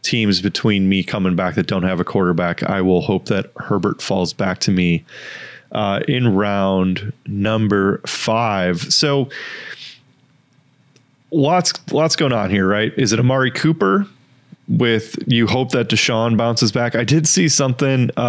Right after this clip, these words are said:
on Twitter. Uh, I forget who it was, but they, um, spliced, like, the, the top, uh, eight attempts from, like, passing distance that Deshaun threw last year. Six of them were all overthrows, and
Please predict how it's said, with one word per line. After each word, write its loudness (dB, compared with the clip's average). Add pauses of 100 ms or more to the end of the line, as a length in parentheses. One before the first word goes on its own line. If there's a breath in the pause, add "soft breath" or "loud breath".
(100)
on 0
Twitter. 0 (280 loud breath)
Uh, -2
I -2
forget 0
who 4
it 4
was, 2
but -2
they, 2 (160)
um, -2 (220)
spliced, 0
like, -2
the, 0 (200)
the 0
top, -4 (580 loud breath)
uh, 0 (180)
eight 0 (360)
attempts -2 (100)
from, 0
like, 0
passing 0
distance 2
that -2
Deshaun 0
threw 2
last -2
year. 2 (460 loud breath)
Six 0
of 4
them 4
were 4
all 2
overthrows, 2 (320 loud breath)
and -2